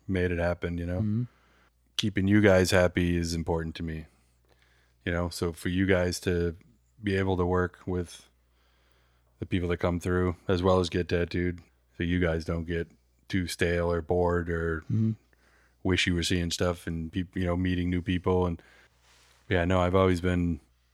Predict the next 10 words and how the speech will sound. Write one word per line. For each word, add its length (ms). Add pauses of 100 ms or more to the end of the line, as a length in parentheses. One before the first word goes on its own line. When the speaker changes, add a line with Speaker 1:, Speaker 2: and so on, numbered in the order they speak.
(440)
Speaker 1:
proud 400
to 240 (100)
invite 360
people 280
here 300
and 200 (200)
hope 260
that 200
it, 140
uh, 340